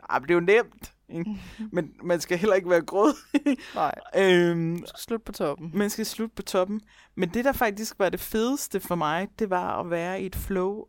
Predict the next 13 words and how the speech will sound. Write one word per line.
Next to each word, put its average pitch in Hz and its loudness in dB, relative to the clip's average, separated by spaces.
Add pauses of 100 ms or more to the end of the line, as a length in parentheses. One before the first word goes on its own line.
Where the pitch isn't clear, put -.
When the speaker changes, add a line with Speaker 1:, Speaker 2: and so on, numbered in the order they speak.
Speaker 1:
og 185 -6
bare 180 -2
kunne 190 -10
gå 185 -2
hen 202 -4 (920)
og 165 0
tage - -10
fat 214 -2
i 240 -4
den 220 -4
der 208 -4
stang, 208 -4 (460)
og, 160 -2